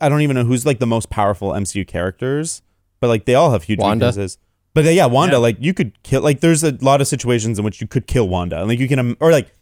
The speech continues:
Speaker 1: you can imagine her being killed.
Speaker 2: Same with
Speaker 3: Right.
Speaker 2: Wenwu. Why doesn't someone just shoot him in the head from a distance?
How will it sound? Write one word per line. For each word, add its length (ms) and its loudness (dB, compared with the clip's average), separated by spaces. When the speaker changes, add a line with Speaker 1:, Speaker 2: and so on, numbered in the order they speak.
Speaker 1:
you 120 0
can 100 2
imagine 680 0
her 160 2
being 200 -2
killed. 240 -6
Speaker 2:
Same 200 2
with 100 2
Speaker 3:
Right. 200 4
Speaker 2:
Wenwu. 200 4
Why 140 4
doesn't 220 0
someone 200 -4
just 100 -4
shoot 140 -4
him 80 -2
in 60 0
the 80 0
head 200 0
from 120 -4
a 40 -2
distance? 380 -6